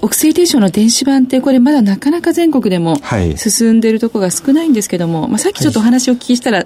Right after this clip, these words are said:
Speaker 2: い。
Speaker 1: 三万アクセスぐらいあるっていうふうに
Speaker 2: はい。
Speaker 1: おっしゃっていて、まあ、ある意味ちょっと先進的なのかなっていうふうに思います。でもそれでもまだちょっと足りないって、まあ、先生今おっしゃってましたけども、
Speaker 2: はい。
Speaker 1: これから伸ばしていきたいところっていうのはどんなところなんですか？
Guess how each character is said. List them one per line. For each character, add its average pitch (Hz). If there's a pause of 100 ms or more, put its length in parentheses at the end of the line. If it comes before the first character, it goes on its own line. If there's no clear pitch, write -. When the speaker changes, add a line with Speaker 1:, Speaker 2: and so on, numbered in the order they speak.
(100)
Speaker 2:
い。 -
Speaker 1:
三 247
万 247
ア 240
ク 240
セ 247
ス 240
ぐ 226
ら 180
い 160
あ -
る 147
っ -
て -
い -
う -
ふ -
う 151
に 131
Speaker 2:
は -
い。 90
Speaker 1:
お 196
っ 196
し -
ゃ -
っ -
て -
い -
て、 - (400)
ま 302
あ、 -
あ -
る 359
意 302
味 196
ち -
ょ -
っ -
と 170
先 175
進 170
的 160
な 151
の 135
か 135
な 147
っ 147
て -
い -
う -
ふ -
う 165
に 147
思 156
い -
ま -
す。 - (320)
で 277
も 240
そ 240
れ 285
で 381
も 359
ま 294
だ 254
ち 240
ょ -
っ 214
と 202
足 190
り 196
な 196
い 196
っ -
て、 139 (320)
ま 170
あ、 -
先 170
生 160
今 151
お 139
っ 143
し -
ゃ 170
っ -
て -
ま 170
し -
た 160
け -
ど 147
も、 196
Speaker 2:
は -
い。 95 (180)
Speaker 1:
こ -
れ 294
か 330
ら 330
伸 285
ば 302
し -
て -
い 180
き -
た -
い 165
と 160
こ 175
ろ 175
っ -
て 151
い -
う -
の -
は 131
ど 147
ん -
な 143
と -
こ -
ろ 156
な -
ん -
で -
す -
か？ 277